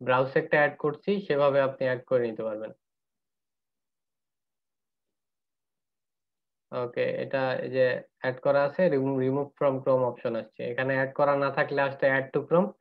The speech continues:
add to Chrome এ click করলে এখান থেকে একটা পপআপ আসতো, পপআপ আসলে ওইটাতে add extension দিয়ে দিলে এখানে download হয়ে অ্যাড হয়ে যেত।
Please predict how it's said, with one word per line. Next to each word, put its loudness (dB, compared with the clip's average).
add 0
to 2
Chrome 2
এ -8
click -2
করলে 6
এখান 0
থেকে -2
একটা 0
পপআপ 0
আসতো, -4
পপআপ 2
আসলে 2
ওইটাতে 2
add 2
extension -4
দিয়ে 2
দিলে 2
এখানে 2
download 0
হয়ে 4
অ্যাড 4
হয়ে 4
যেত। -4